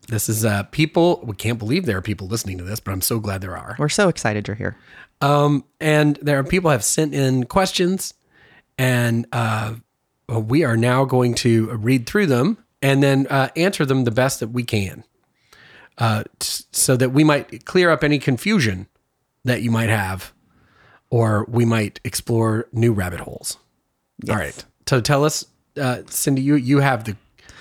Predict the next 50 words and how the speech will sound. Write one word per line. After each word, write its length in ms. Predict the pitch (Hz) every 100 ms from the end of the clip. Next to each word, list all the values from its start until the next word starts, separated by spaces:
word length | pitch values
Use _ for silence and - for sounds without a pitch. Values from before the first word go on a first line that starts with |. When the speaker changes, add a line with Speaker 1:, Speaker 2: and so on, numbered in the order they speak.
| - - -
Speaker 2:
I 40 |
Speaker 1:
You 40 | -
Speaker 2:
have 80 |
Speaker 1:
have 120 | 180 156
Speaker 2:
the 40 |
Speaker 1:
the 40 | 151
Speaker 2:
question. 160 | 139 -
Speaker 1:
magic 80 | -
chalice 440 | - 127 120 107
of 120 | 107
questions, 500 | - 113 98 90 -
Speaker 2:
I 80 | -
Speaker 1:
right? 80 | 170
Speaker 2:
do. 120 | 170
So 120 | 156 175
what 140 | 208
this 180 | 196 160
really 280 | 180 220 196
means 320 | 147 139 139
is 100 | 135 -
I'm 180 | 156 165
going 180 | 156 147
to 140 | -
ask 200 | 135 -
qu-, 140 | - -
Christian 340 | - 143 - 127
questions 440 | 127 120 113 113
and 100 | 120
he's 140 | 120
going 220 | - 113 107
to 80 | -
answer 240 | 104 -
them. 180 | - - _ - - - _ _ _ _ _
But 120 | -
yeah, 120 | 123 - -
you're 100 | 143
not 140 | 143
gonna 120 | 139 131
be 120 | 127
listening 280 | 120 120 110
to 60 |
me 280 | 107 101 76 - _ _ _ _ _ _ _
talk. 320 | - 95 - -
You're 80 | 123
gonna 160 | 127
hear 140 | 131 127
him 160 | 123
talk 220 | 120 113
about 180 | 117 110 143
Speaker 1:
Ma-, 80 | -